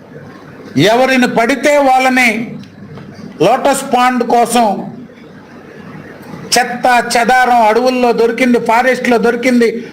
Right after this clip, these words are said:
పొలాల్లో దొరికింది, మొత్తం చైనాలో డంప్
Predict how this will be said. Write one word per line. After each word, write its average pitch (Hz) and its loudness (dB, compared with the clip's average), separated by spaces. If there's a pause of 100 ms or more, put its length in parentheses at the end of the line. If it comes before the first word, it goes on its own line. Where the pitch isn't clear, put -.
(120)
పొలాల్లో 262 2 (100)
దొరికింది, 247 2 (100)
మొత్తం 294 0 (720)
చైనాలో 262 4 (160)
డంప్ 269 0